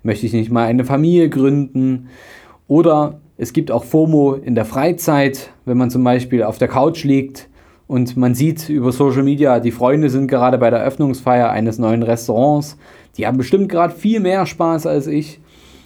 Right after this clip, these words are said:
Oder, ähm, ja, im, wenn, wenn man gerade Party machen will, bin ich denn gerade auf der besten Party? Ist die Stimmung nicht, äh, gerade woanders auf dem Geburtstag oder dem Club? Ähm, das wirkt doch in den Social-Media-Beiträgen,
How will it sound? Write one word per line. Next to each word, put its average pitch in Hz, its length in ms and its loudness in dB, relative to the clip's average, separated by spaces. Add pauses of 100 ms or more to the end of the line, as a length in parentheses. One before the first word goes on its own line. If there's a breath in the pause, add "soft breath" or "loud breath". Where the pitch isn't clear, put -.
(160 loud breath)
Oder, 135 640 2
ähm, 123 520 0
ja, 127 260 2 (120)
im, 143 440 -4
wenn, 139 260 -4
wenn 139 120 0
man 135 160 0
gerade 135 460 0 (320 soft breath)
Party 180 360 0
machen 156 380 0
will, 147 220 4
bin 143 160 0
ich 151 120 -2
denn 139 120 -2
gerade 127 380 0
auf - 120 -12
der 127 100 -2
besten 175 360 0
Party? 139 300 2
Ist 123 140 -2
die 127 60 2
Stimmung 147 480 0 (320 loud breath)
nicht, 147 280 0
äh, 147 160 0
gerade 135 480 2
woanders 170 520 2
auf 139 120 -2
dem 170 220 2
Geburtstag 151 720 0
oder 113 180 -2
dem 151 300 0
Club? 160 340 -2 (320 loud breath)
Ähm, 131 240 2
das 127 200 0
wirkt 160 260 2
doch 139 160 0
in 143 180 0
den 135 280 2
Social-Media-Beiträgen, 143 1300 0